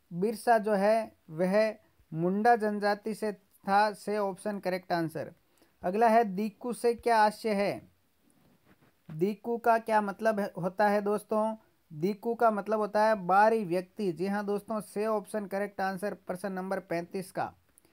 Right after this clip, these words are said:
छत्तीसवें की ओर बढ़ते हैं। कश्मीर में बकरियां पालने वाला आदिवासी समुदाय कौन सा है?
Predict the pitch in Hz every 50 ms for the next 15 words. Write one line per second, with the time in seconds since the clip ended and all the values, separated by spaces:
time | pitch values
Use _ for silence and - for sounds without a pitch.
0 | _ _ _ _ _ - 175 175 175 - 220 226 - - 226 226 220 208 220 220
1 | 214 208 202 208 202 202 - 233 220 214 220 226 233 233 233 220 - _ _ _
2 | _ _ _ - - 214 208 214 - 240 240 240 240 240 240 240 240 233 202 190
3 | 180 - - 214 226 233 233 214 - 202 190 190 202 214 220 226 214 208 208 208
4 | 214 214 208 156 170 180 185 208 208 214 214 214 214 226 208 - - 180 175 185
5 | 190 196 202 208 208 208 185 180 190 196 185 - 196 185 175 202 208 185 131 -